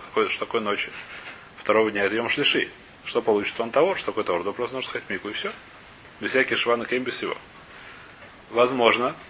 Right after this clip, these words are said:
что что? Что оба раза он видел, допустим, днём. Или оба раза видел ночью. Что тогда? Тогда он, получится, курбан не должен принести, но что должен сделать? Должен семь дней ждать.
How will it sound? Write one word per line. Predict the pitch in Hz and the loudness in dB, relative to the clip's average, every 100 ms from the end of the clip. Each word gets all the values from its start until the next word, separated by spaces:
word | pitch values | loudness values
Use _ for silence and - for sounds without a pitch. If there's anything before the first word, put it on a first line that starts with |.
| - - - - - - - - - - | -20 -20 -20 -20 -20 -20 -20 -20 -20 -10
что | - 117 | -2 0
что? | - 98 107 - - - | 2 2 2 -2 -18 -12
Что | - 113 | 0 2
оба | 120 | 6
раза | 143 135 | 6 6
он | 127 | 2
видел, | 131 131 | 2 0
допустим, | 127 131 151 147 | 0 -4 -4 2
днём. | 170 - - - - - | 2 2 -6 -20 -18 -4
Или | 92 | -2
оба | 95 110 | 2 2
раза | 117 | 2
видел | 127 139 | 2 2
ночью. | 151 98 | 2 0
Что | 87 117 | -2 -2
тогда? | 107 87 90 | 0 2 0
Тогда | 87 104 | 0 -2
он, | 117 | 0
получится, | 127 120 - | -4 -4 -6
курбан | 107 107 123 113 | -8 2 2 4
не | 113 101 98 | 0 -2 -6
должен | 98 92 95 | -6 -4 -6
принести, | 113 127 - 190 | -6 -6 -4 -6
но | 151 117 | -4 -4
что | - | -2
должен | 127 113 104 | 0 0 -2
сделать? | 98 104 135 - - - - - - - - - - - | 0 0 -2 -12 -20 -20 -20 -20 -20 -20 -20 -20 -20 -8
Должен | 107 117 117 | 0 0 0
семь | 135 147 | -2 0
дней | 175 | 0
ждать. | 117 78 | 2 0